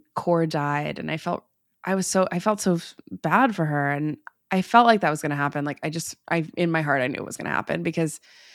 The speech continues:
we had, didn't see really the other, I don't know. I just, I, I f-, I had a bad feeling about that whole mission. It just totally crumbled, and I felt like we really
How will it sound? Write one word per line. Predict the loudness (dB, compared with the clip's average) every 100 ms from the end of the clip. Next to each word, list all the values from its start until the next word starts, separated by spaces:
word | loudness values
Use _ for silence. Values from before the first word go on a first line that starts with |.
| -20 _ 0
we | 2
had, | 2 2
didn't | 0 0 0
see | 0 0 -2
really | -2 2 2
the | 2 2
other, | 2 2 0 0 -4 -4
I | -2
don't | 0
know. | -2 -6 -4
I | -4
just, | -4 -6 -10 -4
I, | -2 -4 -8 -4
I | -4
f-, | -4 -8 -6
I | 0
had | 4
a | 4
bad | 4 0
feeling | -2 -4 -2
about | 0 0 -2 -2
that | 0 0
whole | 0 0 0 -2
mission. | -6 -4 -2 0 -2 -6
It |
just | -10 -12 -12 _ _ _
totally | 0 2 2
crumbled, | 2 4 4 4 0
and | 0 -2 -4 -12 -18 -20 -4
I | -2
felt | 4 4 4
like | 2
we | 2 2 2
really | 4 6 6 6 4 0